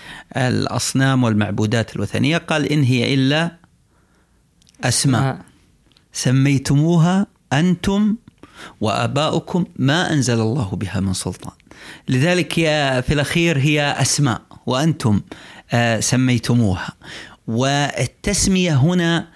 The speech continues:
Speaker 1: ليست فقط التسمية بمعنى، آه، آه، أن يسمى هذا هبل ويسمى ذاك اللات ويسمى الثالث العزى ومنات، لا، وإنما، آه، س-، س-، التسمية هنا هي من الوسم، من السيمياء،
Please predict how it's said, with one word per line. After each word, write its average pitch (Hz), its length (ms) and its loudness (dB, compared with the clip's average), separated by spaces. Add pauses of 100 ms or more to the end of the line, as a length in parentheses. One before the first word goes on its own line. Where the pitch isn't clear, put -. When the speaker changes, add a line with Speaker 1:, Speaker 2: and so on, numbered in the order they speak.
(300)
Speaker 1:
ليست 190 460 -2
فقط 175 380 -4
التسمية 160 680 0
بمعنى، 160 680 2 (680)
آه، 123 420 0
آه، 131 420 -2
أن 151 80 4
يسمى 160 460 2
هذا 143 320 2
هبل 117 380 0 (720)
ويسمى 143 520 2
ذاك 139 280 -2
اللات 127 500 0
ويسمى 123 460 0
الثالث 131 420 -2
العزى 117 520 0
ومنات، 123 720 0
لا، 170 380 0 (480)
وإنما، 175 680 2 (140)
آه، 143 280 0
س-، - 180 -2
س-، 127 200 -2 (320)
التسمية 165 520 0
هنا 160 340 2
هي 160 320 2 (360)
من 156 160 2
الوسم، 151 440 0 (180)
من 127 80 2
السيمياء، 135 680 2